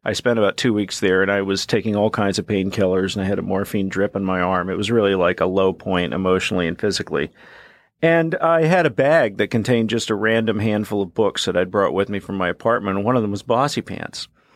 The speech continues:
And I sat there and I was reading Bossy Pants, and we got to the part of Bossy Pants where Tina Fey talks about her dad. And it was, you know, I was physically exhausted, and I had all this meds in my system and stuff. That's what I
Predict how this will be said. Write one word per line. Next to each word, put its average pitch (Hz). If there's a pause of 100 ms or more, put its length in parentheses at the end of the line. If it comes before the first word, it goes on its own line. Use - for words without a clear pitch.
(440)
And 117
I 123
sat 143
there 135
and 123
I 117
was 113
reading 127
Bossy 117
Pants, 98
and 113
we 101
got 131
to 131
the 110
part 120
of 95
Bossy 110
Pants 98
where 98
Tina 110
Fey 104
talks 104
about 104
her 101
dad. 95 (800)
And 127
it 131
was, 123
you 156
know, 123
I 139
was 131 (100)
physically 180
exhausted, 135
and 120
I 117
had 135
all 131
this 117
meds 113
in 113
my 107
system 107
and 101
stuff. 101
That's -
what 110
I 98